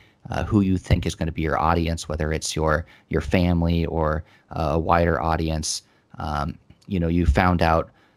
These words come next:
um, "Okay, I'm trying to tell a story about faith, so maybe my audience is a faith-based audience. So these are the things that are gonna be most interesting to them." And then you start doing your audio recordings,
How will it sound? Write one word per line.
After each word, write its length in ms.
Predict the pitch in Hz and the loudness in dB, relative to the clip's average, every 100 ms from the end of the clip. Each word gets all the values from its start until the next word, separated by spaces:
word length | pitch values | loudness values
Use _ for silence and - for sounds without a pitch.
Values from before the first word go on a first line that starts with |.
| - | -12
um, 340 | - 82 78 71 - 95 - | -4 -2 -2 -4 -10 -12 -8
"Okay, 160 | - 85 | -2 -2
I'm 100 | 87 | 0
trying 180 | 95 | -2
to 40 | 87 | 0
tell 220 | - 85 | 0 0
a 40 | |
story 220 | 82 - 87 | 2 2 2
about 220 | 78 - | 0 -2
faith, 360 | - 92 90 - | 0 2 2 -2
so 160 | - | -4
maybe 240 | 82 82 82 | -2 -2 -2
my 160 | 80 | -4
audience 420 | - 78 80 78 82 | -4 -4 -4 -6 -6
is 80 | |
a 60 | 82 | -6
faith-based 640 | - 82 82 - 87 80 78 | -2 -2 -2 -4 -6 -4 -2
audience. 420 | 78 80 76 - | -2 -2 -2 -2
So 320 | - 78 78 - - - | 0 0 -2 -8 -20 0
these 200 | 104 95 | 2 4
are 40 | |
the 100 | 92 | 2
things 220 | 90 85 85 | 2 2 0
that 60 | |
are 40 | 85 | -2
gonna 80 | 80 | -2
be 80 | |
most 220 | 82 80 - | -2 -2 -2
interesting 460 | 85 85 - 78 | -2 -2 -2 -2
to 80 | 73 | 0
them." 400 | 80 90 80 82 - _ _ _ - | 2 4 4 2 -2 _ _ _ -2
And 160 | 90 | 4
then 180 | 95 98 | 6 6
you 240 | 101 98 101 | 6 4 0
start 380 | - 101 87 | 2 4 4
doing 240 | 87 92 95 | 4 4 4
your 180 | 87 71 | 2 2
audio 320 | 92 92 87 | 4 4 0
recordings, 800 | 90 - - 87 87 87 - | -2 -2 0 0 0 -2 -4